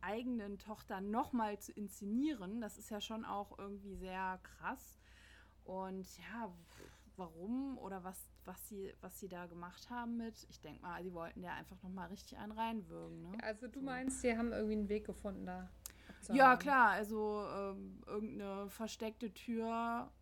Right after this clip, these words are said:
Speaker 1: muss da ja gewesen sein. Oder es war eine optische Illusion, dass sie gar nicht da reingegangen sind, dass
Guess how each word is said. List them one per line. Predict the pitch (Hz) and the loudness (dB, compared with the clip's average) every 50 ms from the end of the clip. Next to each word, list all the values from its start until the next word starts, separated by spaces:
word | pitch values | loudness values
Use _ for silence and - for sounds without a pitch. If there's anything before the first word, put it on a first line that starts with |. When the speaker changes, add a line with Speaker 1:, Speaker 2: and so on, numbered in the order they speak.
| - - - | -18 -8 -2
Speaker 1:
muss | 226 220 220 - | -2 0 0 0
da | - | 0
ja | 226 214 208 | 0 0 0
gewesen | 208 214 208 208 233 233 233 220 220 202 | 0 -2 -4 -4 -2 -2 0 0 -2 -2
sein. | 185 196 196 196 196 196 202 214 226 233 240 247 254 - - - - | -2 -2 -2 -2 -2 -2 -2 -2 0 -2 -2 -2 -6 -8 -14 -10 -2
Oder | 208 208 208 208 | 0 2 2 2
es | 202 202 - - | 2 0 -2 -2
war | 214 196 202 | 0 0 0
eine | 208 208 202 - | 2 0 -2 -4
optische | 190 - - - - 233 - | -6 -8 -10 -10 -8 -6 -4
Illusion, | 202 208 202 190 214 208 208 214 226 214 | -4 -4 -4 -2 -2 -2 -2 -2 -2 -2
dass | 214 208 - | -2 -4 -6
sie | 220 | -8
gar | 190 - 190 196 | -4 0 0 0
nicht | 208 214 - | 0 0 -4
da | 214 | -4
reingegangen | 185 190 202 208 220 226 226 220 220 220 226 226 | -2 0 -2 0 0 -2 -2 -4 -4 -4 -4 -4
sind, | 214 233 240 247 247 240 | -4 -4 -4 -4 -4 -4
dass | 220 | -6